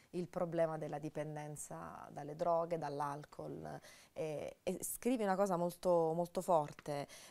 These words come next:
Eh, un vero, mm, dici che una volta hai incontrato uno zingaro spacciatore e ti ha detto: "Un vero zingaro non si droga perché bisogna essere forti".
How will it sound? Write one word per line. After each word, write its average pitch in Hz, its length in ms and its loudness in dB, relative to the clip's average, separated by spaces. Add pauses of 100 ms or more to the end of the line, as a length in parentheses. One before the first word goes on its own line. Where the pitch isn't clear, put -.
Eh, 156 220 0
un 180 160 0
vero, 233 200 6 (160)
mm, 175 320 -2 (120)
dici 165 240 -2
che 175 80 6
una 175 120 6
volta 214 300 10
hai 170 80 10
incontrato 165 920 8
uno 170 240 6
zingaro 214 320 4
spacciatore 180 540 4
e 165 40 2
ti 165 100 2
ha 160 40 4
detto: 165 300 0
"Un 160 80 -2
vero 220 240 4
zingaro 190 320 2
non 165 180 0
si 185 100 -8
droga 202 260 6
perché 156 260 -4
bisogna 147 300 -4
essere 147 260 -4
forti". - 480 -6